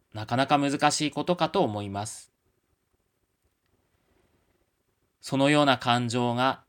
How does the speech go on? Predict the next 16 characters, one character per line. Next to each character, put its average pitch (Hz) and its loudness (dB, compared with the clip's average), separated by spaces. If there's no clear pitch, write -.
塵 127 0
や 123 6
垢 147 2
が 123 0
次 - -12
第 143 2
に 147 -2
溜 147 -2
ま 147 2
っ 143 -4
て 151 0
い 143 -2
く 156 -4
よ 170 4
う 151 0
に、 117 -4